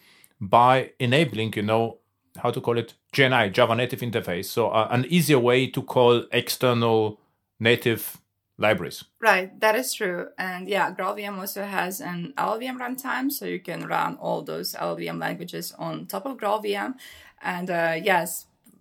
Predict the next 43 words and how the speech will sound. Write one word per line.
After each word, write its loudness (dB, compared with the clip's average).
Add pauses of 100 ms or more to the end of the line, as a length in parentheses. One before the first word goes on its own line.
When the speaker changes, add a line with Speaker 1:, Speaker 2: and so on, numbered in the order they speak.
(100)
Speaker 2:
basically -6
those -4
polyglot -8
capabilities -8
are 0
endless, -4
and -6 (300)
we -8
are -4
sometimes -6
ourselves -4
fascinated -6
when -8
we -10
see -8 (140)
people -10
doing -8
some -4
crazy -8
things -12
with -14
Graal -6
V -12
M -10
polyglot, -10
because -14
there -8
is -8
so -8
many -8
things -12
to -14
do -8
and -12
so -10
many -8
combinations, -10
how -4
you -8 (340)
can -6
mix -8
and -6
Speaker 1:
Mm-hmm. -4